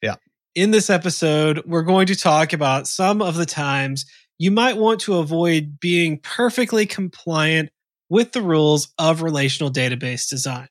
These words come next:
Speaker 2: But before we get started, Will, what have you been fighting this week?
Speaker 1: Well, um, I have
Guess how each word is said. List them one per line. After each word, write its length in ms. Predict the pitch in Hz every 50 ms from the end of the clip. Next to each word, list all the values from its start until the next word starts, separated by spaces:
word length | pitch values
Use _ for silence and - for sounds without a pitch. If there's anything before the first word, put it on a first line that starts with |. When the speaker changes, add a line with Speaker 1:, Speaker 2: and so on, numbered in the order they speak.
| _ _ _ _ _ _ _ _ _ -
Speaker 2:
But 260 | 147 151 147 143 139
before 260 | 139 131 - 165 147
we 100 | 139 135
get 140 | 131 135 135
started, 520 | - - 147 139 135 131 131 127 139 139
Will, 320 | 143 151 147 139 127 135 _ _ _ _ _ _ -
what 140 | 147 151 151
have 100 | 143 151
you 80 | 151
been 120 | 143 139 127
fighting 360 | - 143 131 127 127 127 131
this 180 | 127 123 -
week? 260 | 135 127 120 123 - - _ _ _ _ _ -
Speaker 1:
Well, 360 | 117 135 151 180 160 - - -
um, 440 | 127 123 123 120 117 113 110 113 -
I 160 | - 110 110 107
have 680 | 110 131 127 123 123 120 120 117 117 113 113 110 -